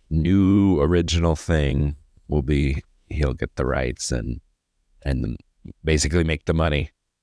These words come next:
uh, after twenty-five years. So, um, just thought that was weird and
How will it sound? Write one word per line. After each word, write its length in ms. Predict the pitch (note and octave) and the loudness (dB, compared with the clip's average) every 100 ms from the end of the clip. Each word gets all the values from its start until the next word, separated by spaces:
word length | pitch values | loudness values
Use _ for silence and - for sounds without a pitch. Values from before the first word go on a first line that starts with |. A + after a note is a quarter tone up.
| _ D#2 | _ -2
uh, 360 | D#2 D2 C#2+ - _ _ _ _ _ _ _ _ _ - | 0 2 0 -4 _ _ _ _ _ _ _ _ _ -6
after 260 | D#2 - - | -6 -4 -6
twenty-five 480 | - C2+ - C2 | -2 -2 -2 -4
years. 320 | - - - _ _ - - - - - - - _ _ | -6 -10 -20 _ _ -20 -20 -20 -20 -20 -20 -20 _ _
So, 440 | - - A1+ G#1 - _ _ _ _ _ _ _ _ _ _ _ _ - | -8 -6 -4 -6 -10 _ _ _ _ _ _ _ _ _ _ _ _ -6
um, 300 | A#1 - F2 _ _ _ _ _ _ _ _ _ _ _ _ _ _ _ - - _ - - - _ _ | -4 -4 -8 _ _ _ _ _ _ _ _ _ _ _ _ _ _ _ -20 -20 _ -18 -18 -20 _ _
just 180 | - - | -8 -2
thought 160 | F2 - | -2 2
that 140 | D2 | 2
was 140 | C2+ | 2
weird 360 | C#2 D#2+ E2+ D#2 | 2 2 4 4
and 240 | C#2 C2+ | 2 0